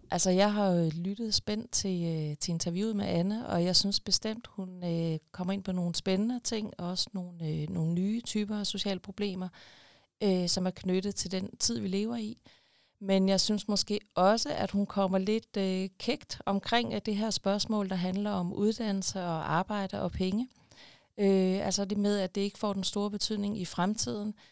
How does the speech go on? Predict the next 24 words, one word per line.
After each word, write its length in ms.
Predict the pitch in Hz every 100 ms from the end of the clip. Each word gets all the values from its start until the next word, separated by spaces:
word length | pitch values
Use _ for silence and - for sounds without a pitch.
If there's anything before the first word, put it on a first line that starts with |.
| _ _
men 180 | 208 190
det 140 | 185 190
bliver 200 | 196 185
nogle 280 | 175 170 -
andre 280 | 160 180 220
ting, 420 | - 214 214 -
øh, 480 | 180 175 170 165 160
som 320 | - - 180
mere 400 | 165 165 180 196
handler 340 | 170 175 185
om 220 | 190 175 170
sådan 260 | - 180
noget 380 | 175 175 175 175
med, 600 | 175 170 160 160 156 147
øh, 240 | 135 139 139 - - _ _ -
altså 240 | 160 170
har 300 | 151 170 165
man 220 | 165 165
overskud, 560 | 185 180 220 - 202 202
eller 160 | 190
er 200 | 175 180
man 180 | 175 175
i 40 | 170
underskud? 580 | 160 170 180 - 175